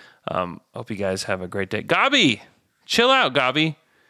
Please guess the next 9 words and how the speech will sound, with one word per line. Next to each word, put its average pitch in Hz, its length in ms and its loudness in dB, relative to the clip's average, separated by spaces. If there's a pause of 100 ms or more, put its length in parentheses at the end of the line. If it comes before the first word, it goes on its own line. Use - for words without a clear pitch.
(920)
The, 135 100 -2
the 131 240 -4
Bucks 180 500 0
and 135 240 2
Lakers 151 340 2
won 123 420 2
because 123 360 0
they 131 140 4
had 127 420 0